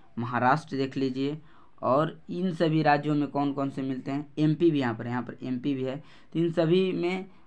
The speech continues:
हम लोगों को सघन वन मिलते हैं जिसकी डेंसिटी लगभग, सघन वन की डेंसिटी लगभग जो होता है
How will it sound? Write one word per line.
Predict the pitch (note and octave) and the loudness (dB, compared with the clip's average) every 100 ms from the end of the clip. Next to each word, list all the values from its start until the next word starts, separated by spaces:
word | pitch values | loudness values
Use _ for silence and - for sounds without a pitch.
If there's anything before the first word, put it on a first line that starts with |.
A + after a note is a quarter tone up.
| - | -4
हम | D3+ | 0
लोगों | D#3+ | 0
को | D#3+ | 0
सघन | E3 - D3 D#3 D3 | -4 0 2 4 2
वन | C3+ B2+ | 2 0
मिलते | B2 A#2+ C3 | 0 -2 -4
हैं | C3+ | -4
जिसकी | C3+ C3+ D3 | -6 -6 -6
डेंसिटी | C#3 D3 C#3+ D3+ D#3 | -2 -2 -2 -6 -2
लगभग, | D#3+ C#3+ D3 E3+ F3+ - - - - - - - | 0 2 2 0 -2 -10 -20 -20 -20 -20 -20 -20
सघन | - - C#3 C#3 D3+ | -20 -10 -4 0 2
वन | C#3 C#3+ | 0 -2
की | C#3 D3 | -2 -4
डेंसिटी | C#3 C3+ C#3 C#3+ | -4 -6 -6 -4
लगभग | D3 C3+ C#3 C#3+ | -2 0 0 -2
जो | - C3+ | -2 -4
होता | B2+ C3+ | -4 -4
है | C3+ | -6